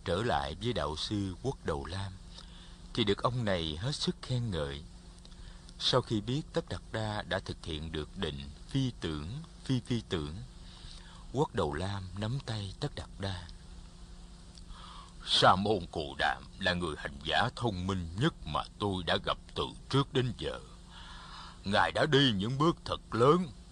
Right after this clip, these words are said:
và đi rất mau lẹ. Ngài đã đạt được cái quả vị cao nhất mà tôi đã đạt. Tôi đã già rồi và đã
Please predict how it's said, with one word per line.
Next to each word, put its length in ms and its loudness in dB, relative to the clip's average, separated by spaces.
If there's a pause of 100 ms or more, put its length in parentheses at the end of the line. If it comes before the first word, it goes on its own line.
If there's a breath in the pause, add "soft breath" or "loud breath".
(140)
và 100 -2 (100)
đi 280 0
rất 240 2
mau 300 6
lẹ. 320 -6 (720 loud breath)
Ngài 240 2
đã 220 6
đạt 300 6
được 320 -2
cái 100 4 (100)
quả 300 4 (100)
vị 220 -4 (120)
cao 340 8
nhất 280 4
mà 120 4 (140)
tôi 180 0
đã 200 4
đạt. 240 0 (1120 loud breath)
Tôi 160 4
đã 140 4 (100)
già 340 -4
rồi 220 -4 (720 loud breath)
và 140 4
đã 140 6